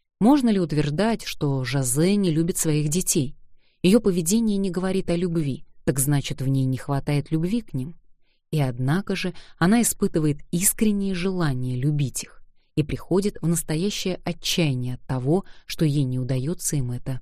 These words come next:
продемонстрировать. Осознать пережитое родителями не означает простить их неправильное поведение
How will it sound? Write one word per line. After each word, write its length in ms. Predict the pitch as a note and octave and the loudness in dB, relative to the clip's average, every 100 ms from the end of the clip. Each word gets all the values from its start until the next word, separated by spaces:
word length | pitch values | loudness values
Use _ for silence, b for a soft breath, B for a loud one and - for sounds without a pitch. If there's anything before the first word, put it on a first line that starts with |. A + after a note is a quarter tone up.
| - | -2
продемонстрировать. 1080 | C#3+ B2+ C3 B2 - B2+ B2 C#3 - - - _ _ _ _ _ _ _ | -2 0 0 0 -2 -2 -4 -8 -14 -20 -20 _ _ _ _ _ _ _
Осознать 540 | F3+ A3+ A3+ D4 C#4+ - | 2 4 6 6 4 4
пережитое 600 | G#3+ G3+ B3+ - F3 E3 | 4 6 4 4 4 4
родителями 800 | E3 D3 A3 - F#3+ F#3 F3+ F3 | 4 4 2 2 2 2 2 2
не 320 | F3+ F#3+ G#3+ | 2 2 2
означает 680 | F3 D#3 D#3 D3+ F#3+ G3 - | 0 0 0 0 -2 -2 -2
простить 640 | E3+ D#3+ - - G#3 - | 0 2 2 2 0 0
их 280 | - F#3 D#3+ | -2 -4 -2
неправильное 680 | D#3 D3 D3+ C3+ C3 C3 B2+ | -2 0 0 0 -2 -4 -4
поведение 680 | - C3 B2 D3+ G3 G#3 | -4 -4 -2 0 0 0